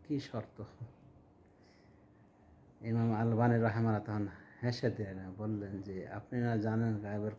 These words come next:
খবর, সব কিছু জানেন, তো আমি কি শর্ত মনে মনে রেখেছি এটা আপনি জানেন না? তো কেমন করে আপনি গায়েবের খবর রাখেন? তো আপনি তো মিথ্যাবাদী।"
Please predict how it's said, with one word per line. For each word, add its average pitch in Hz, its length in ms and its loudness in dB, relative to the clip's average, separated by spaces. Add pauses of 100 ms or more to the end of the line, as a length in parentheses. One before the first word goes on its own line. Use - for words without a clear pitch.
খবর, 92 200 -8 (1000)
সব 175 260 4
কিছু 127 220 2
জানেন, 92 380 -2
তো 104 80 -8
আমি 104 400 -2
কি 160 200 -2
শর্ত 143 400 -6
মনে 127 260 4
মনে 127 220 4
রেখেছি 113 540 -2 (1400)
এটা 110 520 0
আপনি 107 280 -2
জানেন 131 280 2
না? 156 280 0 (220)
তো - 100 -16
কেমন 151 240 6
করে 123 220 4
আপনি 107 260 2
গায়েবের 101 320 -2 (380)
খবর 101 260 -2
রাখেন? - 280 -14 (240)
তো - 60 -10
আপনি 143 200 -8
তো 156 60 0
মিথ্যাবাদী।" 131 560 2